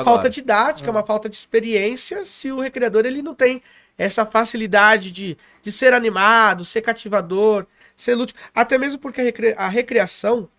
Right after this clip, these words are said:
Speaker 1: eu falo isso muito dentro dos meus treinamentos, é... cara, sessenta por cento, setenta por cento da, da recreação, setenta por cento é cordialidade,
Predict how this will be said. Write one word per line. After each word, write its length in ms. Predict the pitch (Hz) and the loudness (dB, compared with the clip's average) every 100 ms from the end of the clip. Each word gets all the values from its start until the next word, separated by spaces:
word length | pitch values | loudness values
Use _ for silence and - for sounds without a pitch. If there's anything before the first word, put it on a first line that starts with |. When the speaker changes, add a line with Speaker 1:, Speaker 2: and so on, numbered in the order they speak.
| _ | _
Speaker 1:
eu 40 | 170 | -4
falo 220 | 214 214 | -2 -2
isso 200 | 220 202 | -6 -10
muito 240 | 196 233 | -12 -12
dentro 220 | 190 190 185 | -12 -14 -14
dos 60 | |
meus 160 | 185 175 | -18 -16
treinamentos, 680 | 185 185 165 208 247 - - _ _ _ _ _ | -12 -8 -4 -4 -4 -8 -20 _ _ _ _ _
é... 880 | 180 175 175 170 165 165 160 160 165 _ _ - | -4 -2 0 0 -2 -2 -4 -6 -12 _ _ -2
cara, 320 | 262 254 175 | 4 6 4
sessenta 460 | - 226 - 302 262 | -2 -6 -4 -4 -6
por 160 | 269 | -8
cento, 80 | - | -6
setenta 400 | 247 226 294 294 | -6 -4 -6 -8
por 140 | 262 | -10
cento 220 | 247 247 240 | -6 -6 -2
da, 260 | 226 214 | 0 0
da 200 | 185 220 | 0 -2
recreação, 680 | 277 294 254 226 - - 226 - _ _ _ _ | -2 -2 -2 -4 -2 -6 -6 -8 _ _ _ _
setenta 460 | - 220 220 294 262 | -4 -4 -2 -8 -10
por 160 | 233 | -10
cento 400 | 220 233 247 - | -6 -4 -4 0
é 160 | 220 190 _ _ _ _ _ _ _ | 0 0 _ _ _ _ _ _ _
cordialidade, 1040 | 277 330 269 277 254 185 196 233 240 - | 4 4 4 0 -2 0 -2 -2 -4 -12